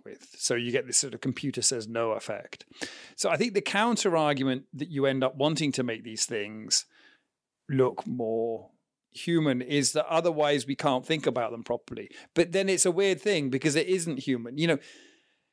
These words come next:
So you end up wanting to emulate something that looks like a human just so that it can weigh the information it's projecting in a way that a human can correctly digest. So,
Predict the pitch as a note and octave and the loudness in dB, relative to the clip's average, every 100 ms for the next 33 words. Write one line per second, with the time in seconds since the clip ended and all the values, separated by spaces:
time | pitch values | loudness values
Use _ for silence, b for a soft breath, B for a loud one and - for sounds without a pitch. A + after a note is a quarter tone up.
0 | B B _ - G#3 G3 G#3+ A3 F#3+ - | B B _ 0 2 4 4 2 0 0
1 | G3+ G#3 - G3 G3 F#3 G3+ G#3+ F#3+ F3 | 0 2 2 2 2 2 2 4 4 2
2 | E3 F3 D3+ D3 C#3+ C#3+ C3+ - B2 A2+ | 4 2 4 2 2 2 0 0 -2 -2
3 | C3 - C#3+ A#2+ A#2 B2+ D#3+ - F3 D3+ | -6 0 0 0 -4 0 2 4 2 2
4 | D#3 D3 _ - E3 D3+ - D3+ C#3 C#3 | -4 -12 _ 0 0 0 0 2 2 4
5 | D#3 D#3 D#3 D3 C#3+ C#3 D3 C#3 C#3+ D3 | 4 4 4 2 0 2 2 2 2 2
6 | D3 - A#2+ G#2 - - _ _ _ _ | 2 0 -2 -6 -10 -16 _ _ _ _
7 | _ _ _ - B2+ D3 C#3 - C#3 B2 | _ _ _ -4 0 2 0 2 2 2
8 | B2 B2+ B2+ B2+ C3 A#2+ B2 B2 - C#3+ | 2 2 4 4 4 2 0 -2 -4 -2
9 | B2+ A#2+ A#2 - B2 A#2 A2 - - - | -2 0 -4 -4 -2 -2 -6 -10 -8 0
10 | B2+ B2 C#3+ B2 A#2 A2+ B2 G#2+ - - | 0 0 -4 -2 0 2 2 0 -2 0
11 | - A#2+ A#2 | 2 2 0